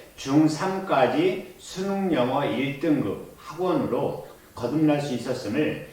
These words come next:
이 자리를 통하여 말씀드립니다. 그리고 특별한 계기가 있어서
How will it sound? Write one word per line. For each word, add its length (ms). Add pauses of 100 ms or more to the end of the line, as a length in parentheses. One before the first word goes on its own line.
(120)
이 160
자리를 380
통하여 640
말씀드립니다. 800 (720)
그리고 680
특별한 480
계기가 320
있어서 800